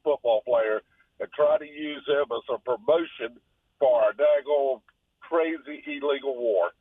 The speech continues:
The cathedral has been doing this for a lot longer than we realize, and I'm telling you, kid, if you are a member of the cathedral, you just cannot have Donald Trump as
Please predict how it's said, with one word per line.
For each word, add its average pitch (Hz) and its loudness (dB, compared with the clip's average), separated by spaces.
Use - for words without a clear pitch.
The 127 -4
cathedral 175 -2
has 131 -4
been 127 -2
doing 151 2
this 127 -2
for 113 0
a 123 -10
lot 156 0
longer 151 2
than 131 -4
we 135 -2
realize, 135 2
and 123 0
I'm 127 0
telling 170 0
you, 139 -16
kid, 143 -2
if 113 -8
you 185 -8
are 156 4
a 131 -14
member 151 -2
of 139 -10
the 131 -6
cathedral, - -6
you 170 -14
just 151 -4
cannot 143 0
have 160 0
Donald 135 0
Trump 143 -2
as 107 -18